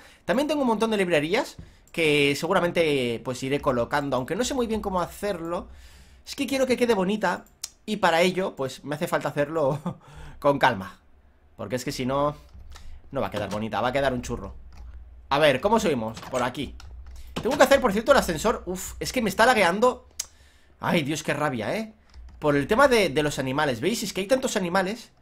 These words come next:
en un mismo chunk, digamos, ¿no? De carga, que provoca eso, que me vaya más le-, mira, y siguen haciendo más. Ahí está, daros amor, míralo. Ahí está el pequeño ese. Ja,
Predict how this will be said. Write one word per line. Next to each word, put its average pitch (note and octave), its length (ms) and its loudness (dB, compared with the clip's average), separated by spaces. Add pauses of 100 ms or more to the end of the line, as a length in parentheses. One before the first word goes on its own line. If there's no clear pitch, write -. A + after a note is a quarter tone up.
(560)
en E3 180 2
un A#3+ 120 2
mismo F#3+ 320 2
chunk, G3+ 380 -4 (120)
digamos, E3+ 500 -4
¿no? D#3+ 200 -2
De C3+ 140 -2
carga, E3+ 380 2 (480)
que F3 160 4
provoca F3+ 440 4
eso, F#3+ 340 -2
que C3 120 -6
me C3 100 0
vaya F3 340 4
más D3 260 0
le-, E3+ 160 0
mira, A#2 360 -4 (100)
y C3 100 -12
siguen A2 260 -8
haciendo G2+ 320 -10
más. G#2+ 280 -12 (840)
Ahí A2+ 220 -4
está, A2 260 -4
daros F#3 240 6
amor, E3+ 240 8
míralo. A#2+ 500 -4
Ahí B2+ 180 -8
está C3 300 -2
el B2+ 80 -2
pequeño B2 320 -6
ese. B2 300 -8 (1000)
Ja, - 200 -20